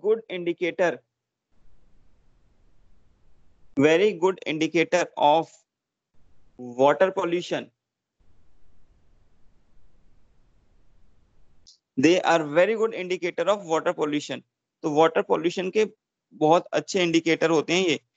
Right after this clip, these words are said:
तो थोड़ा तुम्हें ध्यान रखना होगा। They are the very good indicator of water pollution, ठीक है। अ, क्योंकि पानी में pollution आया तो इनका number गायब हो जाना है, ये होंगे ही नहीं,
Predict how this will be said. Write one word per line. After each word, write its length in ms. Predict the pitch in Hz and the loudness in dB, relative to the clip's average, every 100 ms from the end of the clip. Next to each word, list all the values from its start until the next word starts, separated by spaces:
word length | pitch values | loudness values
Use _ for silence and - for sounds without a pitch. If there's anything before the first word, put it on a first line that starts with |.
| _ _ | _ _
तो 60 | 147 | -4
थोड़ा 140 | 156 156 | 2 2
तुम्हें 260 | 156 165 | 0 -2
ध्यान 240 | 160 151 147 | 0 2 0
रखना 200 | 147 170 | 0 2
होगा। 300 | 175 139 123 _ _ _ - | 2 0 -4 _ _ _ -8
They 160 | 131 151 | 0 0
are 80 | 151 | 0
the 80 | 160 135 135 | -4 -4 -2
very 240 | 160 190 185 | 0 0 -2
good 120 | 180 | -4
indicator 480 | 170 160 156 - 160 214 | -4 -4 -4 -4 -4 -4
of 120 | 196 | -4
water 380 | 147 139 - 226 _ _ _ | -4 -2 -4 -8 _ _ _
pollution, 400 | 147 135 135 123 120 _ _ _ _ _ - - - | -4 -4 -6 -12 -14 _ _ _ _ _ -20 -8 -4
ठीक 140 | 180 | -4
है। 100 | 202 - _ _ _ _ _ _ - - | -4 -8 _ _ _ _ _ _ -6 -2
अ, 120 | 143 - _ _ - | -2 -4 _ _ -6
क्योंकि 380 | 196 190 233 214 _ _ _ - | -4 -4 -8 -8 _ _ _ -2
पानी 300 | 170 170 214 | -2 -2 -6
में 100 | 247 | -6
pollution 440 | 233 220 233 254 - | -6 -6 -8 -8 0
आया 300 | 196 226 247 | 2 2 2
तो 180 | - 226 | -4 -10
इनका 240 | 220 208 | -8 -6
number 320 | 226 214 220 | -4 -4 -4
गायब 300 | 226 202 220 | 0 0 2
हो 80 | 233 | 0
जाना 240 | 233 233 233 | -2 -4 -6
है, 100 | 208 | -8
ये 160 | 214 | -8
होंगे 320 | 208 196 214 | -6 -6 -2
ही 80 | 240 | 0
नहीं, 160 | 240 | -2